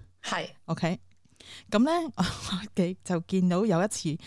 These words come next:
Speaker 2: 跟住就要撞下隔離嗰個同學，望下，其實係點樣呢？就係因為集會完咗啦，咁跟住呢，
Speaker 1: 嗯。
Speaker 2: 就係啲人開始就魚貫地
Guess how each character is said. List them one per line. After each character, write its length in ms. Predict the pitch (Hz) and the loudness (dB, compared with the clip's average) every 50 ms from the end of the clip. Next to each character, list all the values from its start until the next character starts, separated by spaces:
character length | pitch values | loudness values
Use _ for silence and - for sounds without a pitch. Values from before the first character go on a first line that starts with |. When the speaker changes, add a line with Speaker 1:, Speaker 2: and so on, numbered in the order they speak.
| - - - - - | -16 -16 -14 -6 -2
Speaker 2:
跟 100 | 311 294 | 0 2
住 80 | 285 | 2
就 120 | 226 - 151 | 2 2 2
要 60 | 160 165 | 2 2
撞 280 | - - 143 135 156 | 2 2 2 2 2
下 140 | 151 160 156 | 0 0 -2
隔 120 | 151 151 147 | -2 -4 -4
離 180 | 147 139 135 139 | -4 -4 -4 -2
嗰 200 | 147 151 165 - - - - - | 0 -2 -2 -2 -6 -16 -18 -6
個 120 | - 208 | -4 -4
同 180 | - - 139 - 135 151 | -2 -2 -4 -4 -2 -4
學， 80 | - - - - - - 185 | -6 -6 -10 -20 -18 -14 -8
望 200 | 165 151 151 143 135 | -4 -2 -2 -2 -2
下， 240 | - 147 139 139 - - - | -2 -4 -8 -8 -10 -8 -2
其 100 | 196 170 | -2 -2
實 140 | - 160 160 | 0 0 -4
係 60 | 156 | -4
點 160 | - 131 147 | -4 -2 -2
樣 80 | 165 185 | -2 0
呢？ 140 | 190 190 185 | 0 -2 -2
就 100 | 185 151 | -2 -2
係 160 | 131 95 - - - - - - - - - - - | -2 -2 -4 -8 -12 -14 -14 -14 -16 -16 -18 -6 -2
因 80 | 349 | 2
為 160 | 370 311 202 196 - - | 4 4 4 2 -2 -2
集 100 | - 185 | -2 -2
會 180 | 151 - 156 170 | -2 0 2 2
完 80 | 220 233 208 151 135 143 | 4 4 4 2 2 0
咗 140 | 147 - 147 | -2 -2 -2
啦， 160 | 156 - - - - - - - - - - _ _ _ | -2 -4 -4 -6 -16 -20 -20 -20 -20 -20 -20 _ _ _
咁 160 | - 196 226 240 | -2 0 2 4
跟 200 | 220 208 202 185 | 4 6 4 4
住 160 | 170 - 160 | 4 2 0
呢， 80 | 160 190 196 | 0 0 0
Speaker 1:
嗯。 40 | 190 | 0
Speaker 2:
就 120 | - 165 | -2 -2
係 260 | 135 147 135 123 - - - - - - - | -2 -2 -2 -4 -6 -8 -12 -18 -18 -8 -2
啲 80 | 294 | 0
人 100 | 240 151 156 | 2 2 4
開 180 | 190 233 233 - | 4 2 2 2
始 120 | - 175 | 0 0
就 340 | 170 - 143 143 123 117 143 - - - - - - | 0 2 2 2 2 0 -2 -4 -8 -20 -20 -16 -6
魚 300 | 175 170 165 147 135 139 | -2 0 2 2 2 0
貫 320 | - - 185 180 185 185 185 | 2 2 2 4 6 4 4
地 340 | 180 160 143 143 139 170 | 4 2 0 0 -2 -4